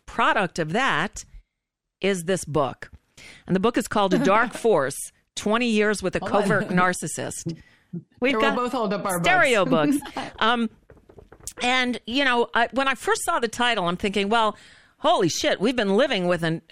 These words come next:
Speaker 1: a narcissist, but he's not covert. He, Trump is more overt, right?" What's the difference? What's a covert narcissist as opposed to the overt narcissism that we're familiar with?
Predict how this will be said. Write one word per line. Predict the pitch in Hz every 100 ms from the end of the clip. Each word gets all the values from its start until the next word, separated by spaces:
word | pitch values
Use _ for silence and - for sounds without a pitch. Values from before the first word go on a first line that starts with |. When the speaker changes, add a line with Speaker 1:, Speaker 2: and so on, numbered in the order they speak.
| -
Speaker 1:
a | 170 175
narcissist, | 170 254 359 262 - 170 -
but | 214 - - - -
he's | - 277 359
not | 294 196 -
covert. | 247 302 156 165 202
He, | 214 - 160 _
Trump | - 254 302 202
is | 175
more | 180 175 -
overt, | 202 254 196 139 117 - _ -
right?" | 220
What's | - 302
the | 359
difference? | 226 254 240 196
What's | 254
a | 359
covert | - 254 269 190 -
narcissist | 160 139 127 143 - 135 - - - -
as | 202
opposed | 190 214 202 -
to | 208
the | 185 180 -
overt | 220 220 180 160
narcissism | 165 170 156 170 - 160 165
that | 151 -
we're | 151
familiar | - 156 185 180 127
with? | 131 - -